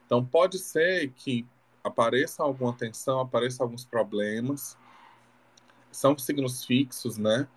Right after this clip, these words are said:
Então, às vezes, pensando nessa, nessa Lua em Aquário, por, por ela ser um pouco mais mental, mais racional,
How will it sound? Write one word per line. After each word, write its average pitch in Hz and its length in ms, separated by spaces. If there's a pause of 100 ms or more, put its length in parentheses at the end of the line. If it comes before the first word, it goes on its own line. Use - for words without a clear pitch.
(360)
Então, 117 280
às 107 160
vezes, 117 580 (340)
pensando 120 460
nessa, 110 580
nessa 104 400
Lua 107 280
em 104 100
Aquário, 98 720 (1000)
por, 113 160 (280)
por 117 160
ela 107 180
ser - 200
um 110 80
pouco 127 280
mais 113 260
mental, 127 680
mais 110 240
racional, 110 960